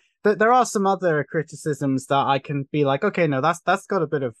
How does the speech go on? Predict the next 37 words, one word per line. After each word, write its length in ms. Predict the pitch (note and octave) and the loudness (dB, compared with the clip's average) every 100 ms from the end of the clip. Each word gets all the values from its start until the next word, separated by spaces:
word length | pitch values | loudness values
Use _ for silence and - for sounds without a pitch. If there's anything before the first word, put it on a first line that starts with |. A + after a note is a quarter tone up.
| - | -6
merit 340 | B2+ C#3+ C#3 - | -2 -2 -4 -4
to 100 | D#3+ | -4
it. 240 | D#3 - | -2 -4
Like, 160 | A#2+ - | -6 -4
that's, 240 | C#3+ - | -6 -6
that's 240 | - D3 | -6 -4
fine. 280 | - C3+ C#3+ | -2 0 0
I 80 | C3+ | -2
can 200 | - B2 | -6 -6
let 100 | B2 | -6
that 140 | A#2 A2 | -8 -8
stuff 220 | A#2+ - | -10 -8
go." 280 | A#2 B2 B2 | -4 -4 -4
But 240 | A#2+ A2+ _ _ _ - | -4 -6 _ _ _ -4
some 280 | G3+ G3+ | 0 0
people, 600 | E3+ E3+ D#3 C#3 A2 G#2+ - _ _ _ | 0 -2 -2 -2 -2 -4 -8 _ _ _
you 120 | - D3 | -4 -2
know, 280 | B2+ A#2 A#2 | -2 -2 -4
it's, 260 | G#2 B2+ - - | -8 -14 -14 -14
it, 140 | - | -14
it, 180 | - C#3 _ | -12 -12 _
they've 260 | D#3 F#3+ D#3 | 0 0 2
written, 320 | G3+ F#3+ F3 | -2 0 0
like, 280 | D#3+ D3+ - _ _ _ _ - | 2 0 -2 _ _ _ _ -14
<sighs> 480 | C#3 - _ _ - | -12 -12 _ _ -6
two 200 | - G3 | -2 0
thousand 460 | F3+ F3+ E3+ D3+ D3 | 0 -4 -2 -4 -2
page 260 | E3 D3 | -2 0
articles 580 | D3+ D#3+ D3+ D3+ C3 A2 | 2 0 0 -6 -6 -4
on 260 | B2 A#2+ A2+ | -4 -4 -2
why 260 | B2 C3+ | 2 2
this 240 | B2+ B2+ - | 2 -4 -6
is 120 | A#2+ | -6
unrealistic. 760 | C3 B2+ B2+ B2 C#3+ - A#2+ - | -2 -2 -2 -2 -4 -4 -6 -6
And 140 | A2 | -6
you 80 | A#2+ | -4
think, 300 | - D3 C#3 | -2 -4 -4